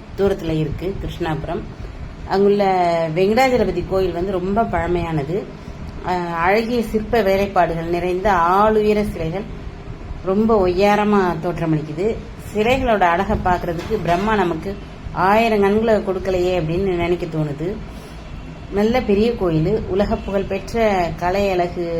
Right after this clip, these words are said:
சிற்பங்களும், சிற்பங்களுக்கு பெயர் பெற்றது. நாயக்கர் கட்டடக்கலையின் களஞ்சியமாக உள்ளது. சில கற்சிலைகளை தட்டினால் வெண்கல ஓசை வரும் என்பதும் ஒரு சிறப்பம்சம்.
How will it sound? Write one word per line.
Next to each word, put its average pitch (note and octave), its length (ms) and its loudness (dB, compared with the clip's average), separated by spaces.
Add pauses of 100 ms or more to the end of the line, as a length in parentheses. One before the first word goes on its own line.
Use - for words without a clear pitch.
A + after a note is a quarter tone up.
(460)
சிற்பங்களும், F#3 580 -2 (2000)
சிற்பங்களுக்கு A3 560 2
பெயர் F3+ 240 0
பெற்றது. D3+ 440 -6 (260)
நாயக்கர் G#3+ 680 2
கட்டடக்கலையின் D#3+ 1200 0 (120)
களஞ்சியமாக F3+ 640 0
உள்ளது. C#3 240 -6 (540)
சில A3+ 340 2
கற்சிலைகளை A3+ 760 -2
தட்டினால் F3+ 540 -2
வெண்கல G#3+ 480 2
ஓசை F#3+ 360 -2
வரும் E3+ 240 -4
என்பதும் E3+ 360 -4
ஒரு F#3 220 -4
சிறப்பம்சம். D3+ 600 -4